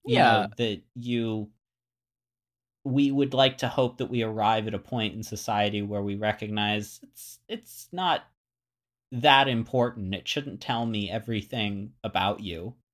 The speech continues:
Speaker 1: Yeah, a-, a-, and again, all of this and, and tying us back to the forests and tying us back to the, to the borders,
Speaker 2: Yeah.
Speaker 1: it all comes down to these constructs created by what,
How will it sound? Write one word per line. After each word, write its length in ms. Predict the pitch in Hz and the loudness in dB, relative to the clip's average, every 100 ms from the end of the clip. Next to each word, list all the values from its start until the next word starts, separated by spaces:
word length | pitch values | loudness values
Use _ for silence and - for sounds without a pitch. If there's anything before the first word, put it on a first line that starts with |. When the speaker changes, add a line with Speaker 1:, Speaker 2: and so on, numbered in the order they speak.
| _ _ _ - - - _ 523 | _ _ _ -20 -20 -20 _ 2
Speaker 1:
Yeah, 320 | 180 151 127 - | 6 6 6 4
a-, 100 | 185 | 2
a-, 340 | - 185 196 208 | 2 0 0 2
and 120 | 220 | 2
again, 400 | 190 277 131 120 - | 6 8 6 2 6
all 240 | 165 175 | 6 6
of 160 | 175 143 | 4 4
this 320 | 156 - - | 2 2 -2
and, 200 | 170 147 156 | 0 2 2
and 160 | 156 | 0
tying 340 | 160 170 175 160 | 4 6 6 2
us 100 | 147 | 2
back 280 | 156 135 - | 4 4 2
to 100 | 147 | -4
the 80 | 127 | -4
forests 680 | - 147 156 143 139 - 143 | 2 4 8 6 4 -6 -8
and 140 | 135 | -4
tying 320 | 139 135 131 | 2 2 2
us 120 | 131 | -2
back 260 | - 143 135 | 0 0 0
to 140 | - 127 | -4 -4
the, 280 | 127 123 117 | 0 -2 -4
to 120 | 143 | -6
the 100 | 127 | -4
borders, 640 | 127 139 156 135 123 120 143 | 0 4 4 6 4 2 -2
Speaker 2:
Yeah. 60 | |
Speaker 1:
it 80 | 131 | 0
all 260 | 135 135 131 | 6 6 4
comes 380 | - 131 120 | 0 -2 -2
down 260 | 127 120 123 | 0 0 0
to 80 | 127 | -4
these 140 | 123 | -8
constructs 540 | 117 123 120 - 127 - | -6 -6 -6 -6 -12 -14
created 480 | - 123 123 123 117 | -12 -4 -2 -2 -2
by 360 | 123 117 113 - _ _ _ _ _ _ _ _ | -2 0 -2 -6 _ _ _ _ _ _ _ _
what, 600 | 147 139 127 131 135 135 | -20 -16 -10 2 6 6